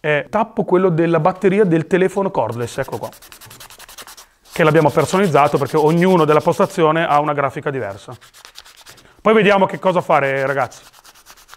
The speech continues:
Vediamo con, perché poi utilizzerò oggi i neri, quindi vediamo un attimino col nero cosa si può fare. Vediamo che magari abbiamo qualcosa di bellino. Ok, poi abbiamo questo porta, eh, tablet, porta telefono, anche questo mi faceva schifo verde, lo andiamo a personalizzare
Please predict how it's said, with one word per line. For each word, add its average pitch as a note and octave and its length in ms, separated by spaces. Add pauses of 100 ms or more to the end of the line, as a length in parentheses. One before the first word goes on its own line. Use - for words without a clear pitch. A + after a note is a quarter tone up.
(420)
Vediamo E3 340
con, D#3+ 500
perché E3 200
poi F#3 140
utilizzerò E3+ 440
oggi E3+ 240
i - 20
neri, E3+ 300
quindi D3+ 380
vediamo D3+ 300
un C#3+ 60
attimino D3+ 280
col D#3 160
nero D3 240
cosa C#3+ 180
si C#3 100
può B2+ 120
fare. A2 320 (280)
Vediamo B2+ 320 (160)
che - 80
magari C3 240
abbiamo B2+ 220
qualcosa B2 280
di B2 60
bellino. G#2 320 (840)
Ok, - 280 (560)
poi G3 180
abbiamo E3 460
questo D#3 300
porta, D3+ 680 (500)
eh, B2+ 360
tablet, D#3 480
porta D#3 260
telefono, F#3+ 460
anche E3+ 180
questo D#3 320
mi C#3+ 120
faceva D#3+ 280
schifo D#3 400
verde, D#3 500
lo E3+ 120
andiamo D3 200
a C#3 40
personalizzare C#3 720